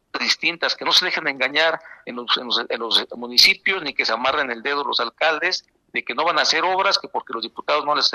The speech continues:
aportaron. No, hay que ser honestos. Ellos se van a quedar aquí, ellos son servidores públicos locales. A la gente le tienen que hablar con la verdad, y ellos tienen dinero y tienen mucho más dinero de lo que antes tenían. El,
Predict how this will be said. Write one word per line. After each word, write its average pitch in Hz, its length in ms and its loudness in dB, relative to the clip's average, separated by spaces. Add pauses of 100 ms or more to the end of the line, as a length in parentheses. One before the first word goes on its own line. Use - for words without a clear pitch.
(120)
aportaron. 110 560 -2
No, 90 380 2
hay 87 80 -2
que - 80 -2
ser 185 160 4
honestos. 175 600 0 (340)
Ellos 160 200 2
se 160 60 4
van 165 160 0
a 160 60 0
quedar 156 260 0
aquí, 156 300 -2
ellos 151 180 0
son 151 140 2
servidores 143 340 0
públicos 156 480 -4
locales. 127 640 0 (560)
A 110 100 2
la 110 80 4
gente 147 220 -2
le 135 60 -4
tienen 156 160 -2
que - 80 -4
hablar 156 220 0
con 139 160 0
la 113 80 4
verdad, 143 400 2 (400)
y 123 100 -2
ellos 160 220 2
tienen 170 240 -2
dinero 160 400 -2
y - 40 -8
tienen 160 280 -2
mucho 127 280 0
más 196 280 2
dinero 180 540 -2 (340)
de 123 100 -4
lo 117 80 -2
que 160 100 -2
antes 156 220 -2
tenían. 120 400 -2
El, 123 140 -6